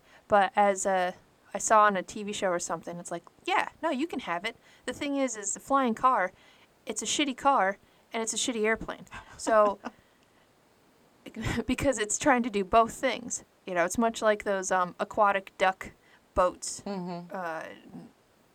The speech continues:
Speaker 1: truck car things that, you know, people go around tours in Chicago and whatever in. Um, yeah, it's a boat. Yeah, it's a car, but it's a crappy boat 'cause people still <laughs> drown in it, you know,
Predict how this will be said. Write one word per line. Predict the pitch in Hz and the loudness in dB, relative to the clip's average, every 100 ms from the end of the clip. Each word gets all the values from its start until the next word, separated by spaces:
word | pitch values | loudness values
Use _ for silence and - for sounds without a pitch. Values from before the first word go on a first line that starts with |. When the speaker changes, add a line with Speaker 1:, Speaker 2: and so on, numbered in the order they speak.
| _ - | _ -14
Speaker 1:
truck | - - - | -10 -10 -6
car | 226 202 190 - | -2 -2 -4 -10
things | 208 175 160 - | -12 -12 -12 -12
that, | 180 - | -12 -12
you | 185 | -16
know, | 101 - - _ | -18 -20 -20 _
people | - 202 185 | -12 -10 -8
go | 185 185 | -4 -2
around | 185 180 180 | -2 -4 -6
tours | 196 180 175 | -8 -8 -8
in | 170 | -12
Chicago | - 175 175 170 170 | -14 -8 -4 -2 -4
and | 170 | -10
whatever | 170 180 | -12 -10
in. | - 196 _ - - - - | -10 -12 _ -20 -20 -20 -4
Um, | 214 202 185 - _ _ _ _ _ _ _ _ - | 0 0 -2 -10 _ _ _ _ _ _ _ _ -8
yeah, | 240 247 240 | -2 0 0
it's | 233 | -2
a | 220 | -2
boat. | 233 226 202 - _ _ _ | 2 4 2 -6 _ _ _
Yeah, | 220 202 | -2 -2
it's | - | -4
a | |
car, | - 220 208 180 180 - | -2 2 2 0 -4 -6
but | 226 | -8
it's | - | -4
a | |
crappy | - 262 262 | -2 -2 0
boat | 190 185 202 - | 2 2 -2 -10
'cause | 240 | -10
people | - 233 208 | -8 -6 -8
still | - 208 | -4 -4
<laughs> | 196 | -4
drown | 220 254 | -2 0
in | 233 214 | 0 -4
it, | - | -4
you | 262 | -2
know, | 240 | -4